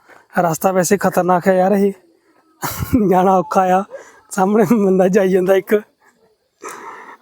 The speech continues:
ਜਿਹੜੇ ਹਿਸਾਬ ਨਾਲ ਇਹ ਜਾ ਰਿਹਾ, ਮੈਂ ਕਹਿੰਦਾ ਇਹਦੇ ਨਾਲ ਸੁਸਾਈਡ ਹੋ ਜਾਊ ਮੇਰਾ ਇਹ।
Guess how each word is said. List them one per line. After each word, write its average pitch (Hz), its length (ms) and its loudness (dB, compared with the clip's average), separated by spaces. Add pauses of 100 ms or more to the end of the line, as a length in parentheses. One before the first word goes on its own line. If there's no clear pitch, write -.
(480)
ਜਿਹੜੇ 190 260 4
ਹਿਸਾਬ 220 200 4
ਨਾਲ 208 120 4
ਇਹ 208 100 2
ਜਾ 190 220 4
ਰਿਹਾ, 208 140 4
ਮੈਂ 208 140 0
ਕਹਿੰਦਾ 208 180 0
ਇਹਦੇ 208 140 -2
ਨਾਲ 226 100 0
ਸੁਸਾਈਡ 208 400 2
ਹੋ 196 100 4
ਜਾਊ 196 120 0
ਮੇਰਾ 190 160 2
ਇਹ। 185 140 -6